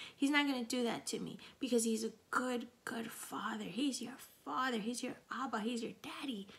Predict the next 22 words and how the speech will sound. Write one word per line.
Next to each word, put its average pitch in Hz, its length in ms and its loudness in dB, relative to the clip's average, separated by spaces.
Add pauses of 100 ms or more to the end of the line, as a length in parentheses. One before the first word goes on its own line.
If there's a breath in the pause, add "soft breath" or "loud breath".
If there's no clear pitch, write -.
(120)
He's 277 140 4
not 254 200 6
gonna 254 180 2
do 247 240 4
that. 262 220 -2 (280 loud breath)
And 233 180 10
then 240 180 10
I 254 120 6
focus 247 500 0
on 240 260 0 (280 loud breath)
the 226 100 12
works 233 460 6
of 220 180 -4
God 214 240 2
and 196 300 -2
what 214 260 0
he's 208 380 0
done 202 340 0
for - 260 -4
me 202 280 2
before. - 760 -6 (380 loud breath)
And 226 200 8